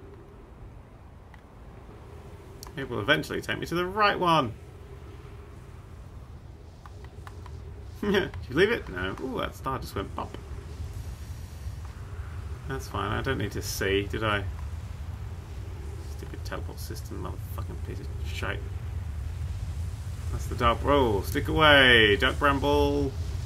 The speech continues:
There it is. Okay, coming up. Coming up. Come on,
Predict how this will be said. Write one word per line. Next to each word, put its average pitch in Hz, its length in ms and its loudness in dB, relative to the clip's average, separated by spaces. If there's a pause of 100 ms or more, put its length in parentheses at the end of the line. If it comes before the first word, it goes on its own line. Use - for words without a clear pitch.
(1200)
There 156 180 12
it 98 60 6
is. - 360 2 (140)
Okay, 92 240 2
coming 151 180 6
up. 143 160 10 (1400)
Coming 123 160 4
up. 92 120 6 (1040)
Come 139 120 8
on, - 120 10